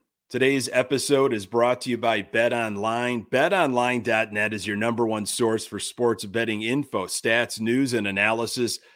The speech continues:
Get the latest odds and trends for every professional and amateur league out there, from football to basketball to soccer and esports. Uh, we've got it all at bet online dot net.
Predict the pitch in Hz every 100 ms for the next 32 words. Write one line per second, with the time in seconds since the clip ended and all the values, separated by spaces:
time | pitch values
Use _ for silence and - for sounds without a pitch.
0 | _ - 101 104 110 107 - 101 107 107
1 | 98 92 - 110 110 104 - 107 107 113
2 | 98 98 120 113 - 117 104 101 101 107
3 | 110 - 104 101 107 104 98 104 110 113
4 | 104 - 98 - 135 123 127 104 92 104
5 | 113 113 - 104 98 98 - 117 123 151
6 | 120 104 104 117 - 110 107 104 - _
7 | _ _ 92 104 117 151 147 135 147 143
8 | 107 127 135 147 147 135 117 113 117 117
9 | - 110 104 101 - 107 113 104